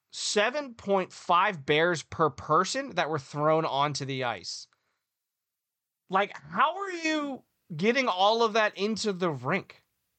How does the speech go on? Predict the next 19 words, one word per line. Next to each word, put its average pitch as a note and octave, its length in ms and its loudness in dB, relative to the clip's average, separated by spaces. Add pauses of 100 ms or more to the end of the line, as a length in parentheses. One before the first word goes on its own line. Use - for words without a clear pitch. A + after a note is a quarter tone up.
(600)
<laughs> - 80 -6 (680)
Like, G3 120 2
everybody B3+ 260 2
coming A#3+ 400 2
in, B3 140 0
looking G#3 220 0
like F#3 280 2
they're, F#3 180 -4
like, E3 200 -2
smuggling F#3+ 1000 0
in F#3+ 120 -2
another F3 320 0
human F#3+ 420 -6 (640)
under G3 340 2
their F3 200 -2
shirt, - 500 -4 (140)
and F3 160 -4
it's - 340 -12
like, D#3 260 -4